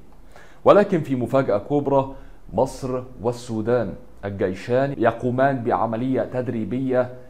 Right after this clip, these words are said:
يعني تسمى بحارس الجنوب. لافت في هذه المناورة هو الاسم، اسم حارس الجنوب. حارس الجنوب، طب يعني نتساءل كده، هل حارس جنوب مصر؟ هل السودان مثلًا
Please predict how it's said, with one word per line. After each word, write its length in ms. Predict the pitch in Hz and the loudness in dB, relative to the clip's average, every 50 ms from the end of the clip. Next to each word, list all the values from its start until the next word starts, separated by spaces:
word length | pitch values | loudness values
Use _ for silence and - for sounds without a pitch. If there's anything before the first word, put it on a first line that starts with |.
| - - - 92 | -18 -16 -10 -4
يعني 600 | 101 120 123 117 92 101 104 110 113 117 113 87 - | -2 0 0 0 -2 -2 -4 -2 -2 -2 -4 -4 -4
تسمى 680 | 107 107 107 - - 131 127 123 120 113 110 110 107 87 76 98 | -6 -6 -6 -4 -4 -4 -2 -2 -2 -2 -2 -2 -2 -4 -2 -2
بحارس 720 | 113 113 110 - - - - 123 117 113 113 104 - 110 | 0 0 0 -2 -2 -4 0 0 0 2 0 -2 -4 -4
الجنوب. 380 | 110 110 107 107 107 101 92 - - | -2 -2 -2 -2 -2 -4 -6 -4 0
لافت 360 | 147 170 190 190 190 151 123 131 | 6 8 8 8 8 2 -2 -2
في 160 | 120 117 120 | -2 -2 0
هذه 380 | 120 139 151 147 139 135 123 120 | 2 2 2 2 0 -2 -2 -2
المناورة 640 | 110 107 101 98 92 92 90 98 123 135 135 127 | -2 -4 -2 -2 0 0 2 2 2 2 2 2
هو 260 | 120 117 120 113 113 | 2 0 0 0 0
الاسم، 600 | 104 95 - - - 120 117 - - 104 104 92 69 - - - - - - - - - - | 0 -2 -4 -6 -6 -8 -8 -8 -8 -6 -6 -6 -8 -10 -14 -18 -18 -18 -18 -18 -10 -4 -2
اسم 380 | 127 135 135 - 135 143 151 | -2 -2 -2 -4 -6 -6 -6
حارس 560 | - - - - 113 117 117 113 110 - - | -6 -10 -6 0 0 0 0 0 -4 -6 -4
الجنوب. 520 | - 110 110 101 113 107 110 107 95 - - - - - - - - - | -4 -4 -2 -2 -2 -2 -2 -2 -4 -6 -8 -12 -16 -18 -18 -18 -4 6
حارس 320 | - 170 180 190 190 - | 8 8 8 8 4 2
الجنوب، 540 | 180 151 143 147 151 170 185 196 185 - - - - - - - - - - - - - | 0 2 2 4 4 4 4 2 2 -2 -6 -10 -14 -18 -18 -18 -18 -18 -18 -18 -12 2
طب 220 | - 127 131 127 131 | 6 6 6 6 6
يعني 440 | 127 113 113 120 120 123 123 120 123 | 6 6 6 6 4 2 0 0 0
نتساءل 640 | 123 120 120 127 120 120 - 139 139 107 117 117 | 0 2 2 2 0 2 2 2 2 4 2 0
كده، 400 | 113 - - 123 117 117 113 110 - - - - - - - | 0 -2 -2 2 4 6 4 4 2 -4 -12 -16 -16 -12 2
هل 380 | - 113 123 127 120 113 - - - | 4 4 4 4 2 -2 -4 -6 -10
حارس 420 | - - 120 117 113 113 104 95 | -2 2 2 4 4 2 0 0
جنوب 360 | 95 110 110 117 107 95 104 | -2 0 0 0 -2 -2 -2
مصر؟ 300 | 127 147 - - 175 185 180 - | -2 -2 -2 -4 -4 -4 -2 0
هل 140 | 113 123 135 | 0 2 2
السودان 560 | 120 - - 110 104 101 127 139 135 117 107 | 0 -2 -4 -2 2 4 6 6 6 4 2
مثلًا 440 | 110 117 - - 101 98 98 101 | 2 0 2 0 0 0 0 -2